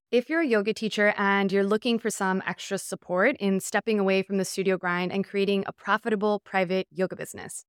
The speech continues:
you're going to want to check out these two videos here where I walk you through thirteen different ways to find new private and corporate yoga clients.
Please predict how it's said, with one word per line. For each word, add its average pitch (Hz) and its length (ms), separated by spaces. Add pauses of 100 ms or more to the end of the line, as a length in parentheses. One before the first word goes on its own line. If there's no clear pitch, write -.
you're 220 120
going 240 180
to 285 40
want 269 140
to 247 120
check 214 160
out 208 240
these 196 360
two 269 340
videos 196 500
here 196 380
where 220 160
I 202 140
walk 208 280
you 254 120
through 220 220
thirteen 240 440
different 208 300
ways 190 300
to 190 80
find 190 360 (300)
new 202 340 (140)
private 190 400 (100)
and 277 280
corporate 226 420
yoga 175 260
clients. - 460